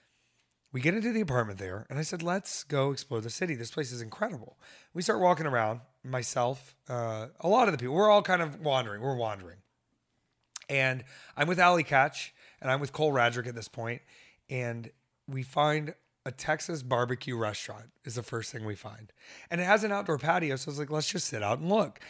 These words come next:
And the first thing I think to myself is, "This is a night city." All right. It has a very calm energy during the day, a little trashy, but, but very,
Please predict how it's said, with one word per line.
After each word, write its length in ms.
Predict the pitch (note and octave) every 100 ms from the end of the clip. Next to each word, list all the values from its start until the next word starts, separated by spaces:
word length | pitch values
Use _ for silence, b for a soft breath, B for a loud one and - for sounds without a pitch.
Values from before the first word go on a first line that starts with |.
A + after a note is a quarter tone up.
| B B
And 120 | F3
the 60 | F#3
first 360 | - A#3+ B3
thing 140 | A#3+ G#3
I 120 | E3
think 220 | D#3 D#3
to 60 | B2+
myself 440 | A#2 G#2 G#2+ G2+
is, 320 | G#2 G2+ - - _ _ _ _ _ _ _ -
"This 160 | E3
is 140 | E3+ D#3+
a 60 |
night 280 | C#3+ C3+ A#2
city." 420 | - G2 G2+ - _ _ _ _ _ _ _
All 60 | A#2
right. 240 | A2 B2+ C3+ -
It 60 | C#3
has 220 | G3+ G#3
a 40 |
very 240 | F#3+ G#3 F#3
calm 340 | F3 G3 G3
energy 320 | G3+ G3 D3+
during 220 | C3 B2+
the 80 | A#2
day, 300 | A2 G#2 A2+
a 80 | D3
little 180 | F#3 F#3
trashy, 560 | - A#2+ G2+ - A2
but, 300 | C#3+ D3+ C#3+ -
but 200 | C#3+ C#3
very, 300 | D3+ F3+